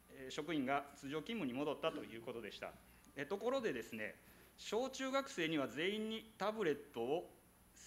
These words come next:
配備して、自宅などでも学習できる環境を整えているのに、整えようとしているのに、市職員は在宅勤務に対応したノートパソコンが、えー、予算計上されていません。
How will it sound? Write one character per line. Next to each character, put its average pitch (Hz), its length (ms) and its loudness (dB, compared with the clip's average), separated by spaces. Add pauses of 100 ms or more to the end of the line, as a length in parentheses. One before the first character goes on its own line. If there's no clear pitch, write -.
(140)
配 196 260 2
備 120 160 -4
し - 140 -8
て、 147 360 2
自 - 100 -14
宅 143 220 2
な 196 120 2
ど 190 120 0
で 170 80 2
も 143 100 2
学 151 220 4
習 180 160 0
で 175 100 2
き 185 80 -4
る 175 60 -4
環 180 220 2
境 180 180 -2
を - 20 0
整 185 340 2
え 185 60 4
て 180 80 0
い 180 60 2
る 180 80 2
の 139 100 4
に、 135 160 2 (640)
整 185 240 2
え 190 40 4
よ 196 80 6
う 196 40 0
と 160 80 2
し - 60 0
て 175 80 2
い 175 40 6
る 170 60 2
の 139 120 4
に、 98 80 -4 (1200)
市 233 200 -4
職 196 280 2
員 180 180 6
は 120 180 4 (100)
在 143 220 2
宅 170 560 0 (320)
勤 214 180 -2
務 147 140 4
に 117 80 0
対 151 180 4
応 151 120 0
し - 60 -6
た 120 120 2 (440)
ノ 175 140 -2
ー - 20 -10
ト 226 80 2
パ 233 140 2
ソ 220 100 -2
コ 160 140 0
ン 120 140 0
が、 107 200 0 (420)
え 110 500 0 (200)
ー、 - 40 -6
予 151 60 -2
算 165 140 2
計 127 100 0
上 131 100 -2
さ 139 120 4
れ 139 80 0
て 139 80 0
い 131 40 2
ま 123 120 2
せ 107 120 -6
ん。 95 60 -8